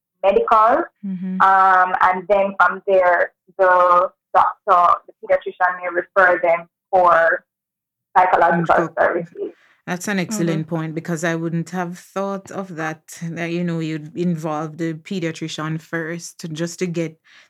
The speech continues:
Speaker 2: the medical perspective out of the way. Now, Zoning in though, for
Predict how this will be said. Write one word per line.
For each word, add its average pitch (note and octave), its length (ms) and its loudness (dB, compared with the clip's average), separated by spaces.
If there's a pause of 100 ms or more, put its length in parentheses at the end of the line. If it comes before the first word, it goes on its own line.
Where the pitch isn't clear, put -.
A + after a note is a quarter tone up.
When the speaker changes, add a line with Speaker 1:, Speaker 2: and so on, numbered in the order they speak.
Speaker 2:
the E3 220 0
medical D#3+ 680 -4
perspective D#3+ 960 -10 (220)
out E3 260 -8
of D#3+ 60 -6
the D#3+ 120 -4
way. D#3+ 300 -6 (540)
Now, G3+ 500 2 (520)
Zoning C4+ 680 4
in B3 340 0
though, F3 340 2
for G#3 640 2